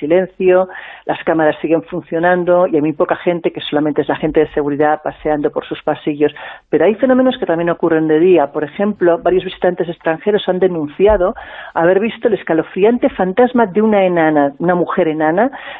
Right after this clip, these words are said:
reflejada en una caja de vidrio después de tomar una fotografía a un galeón mecánico del si-, del siglo dieciséis. Así que incluso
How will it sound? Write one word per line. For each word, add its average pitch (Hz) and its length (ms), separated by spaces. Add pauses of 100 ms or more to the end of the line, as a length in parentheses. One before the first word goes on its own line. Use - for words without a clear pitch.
reflejada 214 680
en 185 80
una 220 180
caja 214 280
de 180 100
vidrio 240 340
después 185 300
de 190 60
tomar 170 180
una 165 140
fotografía 160 560
a - 20
un 170 140
galeón 160 420
mecánico 165 560
del 143 160 (140)
si-, 160 220
del 151 220 (140)
siglo 156 400 (100)
dieciséis. - 560 (600)
Así 220 300
que 233 120
incluso 165 540